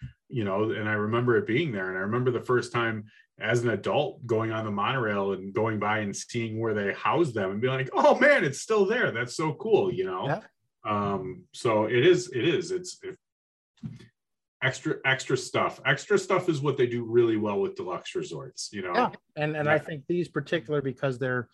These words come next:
Speaker 2: ingrained in everyone's mind, is important. We talked about, you know, the monorail pub crawl going through, but in general, how easy it is to get to those three properties by boat or for, by monorail. It makes it great if you wanna try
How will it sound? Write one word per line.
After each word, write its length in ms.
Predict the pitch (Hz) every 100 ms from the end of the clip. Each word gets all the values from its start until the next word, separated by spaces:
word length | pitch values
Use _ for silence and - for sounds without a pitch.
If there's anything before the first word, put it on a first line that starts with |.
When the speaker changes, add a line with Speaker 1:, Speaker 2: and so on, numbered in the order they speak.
| - - -
Speaker 2:
ingrained 500 | 139 123 131 143 147
in 100 | 135
everyone's 460 | 123 123 120 117 104
mind, 540 | 120 127 117 110 107 - _ _ _ -
is 100 | 120
important. 420 | 120 - 131 120
We 120 | 143
talked 340 | 165 202 208 -
about, 400 | 151 151 143 139
you 80 | 139
know, 100 | 131
the 80 |
monorail 460 | 123 127 127 127 123
pub 340 | 120 - 120
crawl 500 | 120 - 135 135 139 - _ _ -
going 240 | 123 135
through, 220 | 123 143 139
but 180 | 160
in 140 | 160 156
general, 500 | 185 220 147 135 139 - _
how 260 | - 196 190
easy 280 | 185 165 160
it 40 | 147
is 160 | 135
to 60 | - -
get 180 | 135
to 80 | 135
those 240 | 127 123 120
three 160 | 123
properties 560 | 110 123 131 120 107 104
by 320 | 113 - 120
boat 300 | 107 131 135
or 80 | 120
for, 160 | -
by 180 | 117 110
monorail. 540 | 107 110 123 135 160 - _ - - _ _
It 120 | 165
makes 400 | 156 151 170 170
it 200 | 233 196
great 460 | 135 120 127 131 147 _ _ _ _
if 240 | 143 143 170
you 120 | 165
wanna 400 | 147 131 131 131
try 560 | 139 123 123 127 120